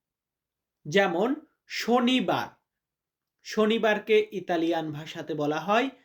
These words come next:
সাবাতো। ইতালিয়ান শব্দ সাবাতো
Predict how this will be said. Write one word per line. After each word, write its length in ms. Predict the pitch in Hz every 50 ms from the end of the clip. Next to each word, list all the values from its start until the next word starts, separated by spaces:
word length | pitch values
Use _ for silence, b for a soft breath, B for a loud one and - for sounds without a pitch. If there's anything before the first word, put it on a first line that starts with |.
| b b b b
সাবাতো। 1000 | _ - - 190 175 170 165 170 190 196 190 175 170 - - 165 147 120 - - _ _ _ _ _ _ _ _ _ _ _ _ _ _ _ _ _ _ _ _ _ _ _ _ -
ইতালিয়ান 800 | 185 190 190 - 220 208 208 214 220 220 220 214 214 214 202
শব্দ 440 | 196 - - 165 143 143 147 156 175 214 233 240 240 - - _ _ _
সাবাতো 1080 | _ - - 190 180 175 160 185 202 196 185 165 - - - 214 247 277 302 302 -